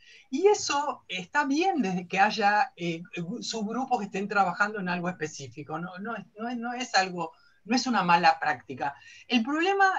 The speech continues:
es que no, las organizaciones no se dan cuenta cuando pasan y no se toman el trabajo de generar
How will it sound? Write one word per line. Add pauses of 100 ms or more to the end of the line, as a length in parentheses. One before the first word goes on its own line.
(100)
es
que
no,
las
organizaciones
no
se
dan
cuenta
cuando
pasan (380)
y
no
se
toman
el
trabajo
de
generar